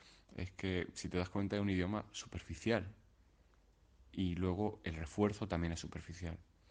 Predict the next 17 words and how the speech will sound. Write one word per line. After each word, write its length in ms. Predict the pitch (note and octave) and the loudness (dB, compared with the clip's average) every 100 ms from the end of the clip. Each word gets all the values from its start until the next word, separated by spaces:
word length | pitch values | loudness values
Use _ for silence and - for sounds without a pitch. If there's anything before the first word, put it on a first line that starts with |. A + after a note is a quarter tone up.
| - - - - - - | -20 -20 -20 -20 -20 -8
"Es 140 | F#2 - | -6 -6
que 420 | - F#2 F2+ F2 | 0 2 4 2
era 200 | F2+ F2 | 2 2
la 140 | F2 E2+ | 4 4
más 160 | F2+ | 2
bonita 540 | E2+ F2 A2 G#2+ F2 D2+ | 4 4 4 4 -2 -2
de 160 | D#2 F2 | -4 -4
ese 240 | - E2+ | -4 -4
sitio". 560 | - B2 A#2+ F#2+ F2 - - - - | -2 -2 0 0 0 -4 -14 -20 -8
Hay 120 | - | 0
una 140 | A#2 G#2 | 2 4
comparativa 500 | F2 D#2 D#2 E2 D2+ | 2 0 0 0 0
siempre. 320 | E2+ D#2 - - - - - - - | -2 -4 -6 -18 -10 -8 -8 -14 -10
"Era 200 | - E2+ | -2 2
la 160 | E2+ E2+ | 6 6
más 260 | E2 D#2 G#2 | 6 4 4
alta, 540 | A#2 G#2+ F#2 F2 | 4 4 0 0